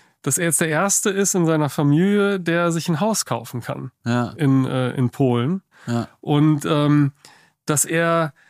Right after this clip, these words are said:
Speaker 1: eben, als ich ihm das erzählt hätte vor irgendwie, das war dann drei, vier Jahre her, äh, dass er mal eben so life-changing Money kriegen würde,
Speaker 2: Ja.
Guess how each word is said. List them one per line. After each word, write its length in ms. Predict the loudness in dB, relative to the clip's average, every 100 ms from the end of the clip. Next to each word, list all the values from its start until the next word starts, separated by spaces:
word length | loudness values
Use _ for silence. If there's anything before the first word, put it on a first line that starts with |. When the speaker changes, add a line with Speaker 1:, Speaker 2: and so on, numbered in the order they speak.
| _
Speaker 1:
eben, 220 | 0 0
als 180 | 0 -2
ich 120 | -2
ihm 100 | 0
das 140 | 2 0
erzählt 420 | 0 0 0 0
hätte 340 | 0 0 -2
vor 580 | -2 -2 0 0 -2 -4 -12
irgendwie, 520 | -18 -12 -6 -4 -4
das 200 | -6 -6
war 120 | -6
dann 640 | -4 -4 -4 -8 -14 -20 -20 _
drei, 380 | -16 -12 -6 -4
vier 160 | 0 2
Jahre 280 | 4 2 4
her, 260 | 2 0 -4 -20 -20 -20 _ _
äh, 240 | -2 0 0
dass 320 | -2 -2 -2
er 200 | 0 2
mal 540 | 2 4 2 2 -2 -6 _ _ -10
eben 400 | 0 2 4 4
so 120 | 4
life-changing 680 | 2 0 -2 0 0 2 2
Money 280 | 2 2 -2
kriegen 360 | -2 -4 -2 -4
würde, 360 | -6 -6 -6 -2
Speaker 2:
Ja. 320 | 0 0